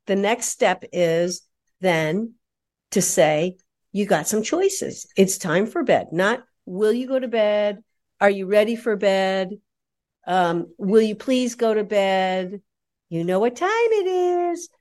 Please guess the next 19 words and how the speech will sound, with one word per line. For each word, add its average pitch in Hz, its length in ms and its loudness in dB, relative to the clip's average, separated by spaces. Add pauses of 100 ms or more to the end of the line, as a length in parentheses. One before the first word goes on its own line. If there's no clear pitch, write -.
(160)
None 233 460 0
of 277 160 -6
the 226 200 0
co-, - 540 -8
coerce-, 214 560 -2 (100)
coercive 220 640 -2
kinds 190 280 0
of 190 100 -8
techniques 175 460 -2
that 170 180 0
we 170 100 0
use 165 440 0
are 170 180 -4
gonna 165 220 2
be 160 120 -4
helpful 170 420 -2
to 151 180 -4
a 147 60 -2
child 147 520 0